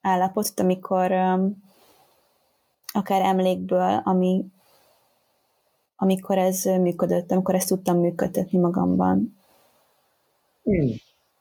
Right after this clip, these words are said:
Speaker 2: Mhm.
Speaker 1: és levonni abból a következtetést, hogy, ö, a miértből azt, hogy, ö, mire érdemes figyelni, a,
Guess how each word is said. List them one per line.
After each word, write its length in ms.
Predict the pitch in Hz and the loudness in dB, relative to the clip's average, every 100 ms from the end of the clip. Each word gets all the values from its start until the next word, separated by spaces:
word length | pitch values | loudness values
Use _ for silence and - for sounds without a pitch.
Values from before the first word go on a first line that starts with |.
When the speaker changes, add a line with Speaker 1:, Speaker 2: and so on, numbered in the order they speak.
| _ 139 | _ -2
Speaker 2:
Mhm. 160 | 160 180 | 0 0
Speaker 1:
és 180 | 185 - | -2 -2
levonni 380 | 196 185 180 175 | 0 0 0 0
abból 220 | 175 180 | 0 0
a 100 | 180 | -2
következtetést, 880 | - 185 185 196 - - 190 185 - | 0 -2 0 -2 -2 0 2 0 -2
hogy, 300 | 190 185 190 | -4 -2 2
ö, 220 | 185 185 196 208 _ _ _ _ _ | 2 2 -2 -8 _ _ _ _ _
a 80 | 202 | -4
miértből 520 | 240 240 202 190 185 | 0 0 0 0 0
azt, 300 | 190 208 - | 0 -2 -4
hogy, 320 | 196 185 185 | -2 0 0
ö, 260 | 180 180 180 | 2 0 0
mire 280 | 185 180 | 0 2
érdemes 380 | 175 175 180 185 | 0 0 0 -2
figyelni, 580 | - 190 196 202 226 226 | 0 0 2 2 0 -2
a, 460 | - 185 180 - | 0 0 2 -2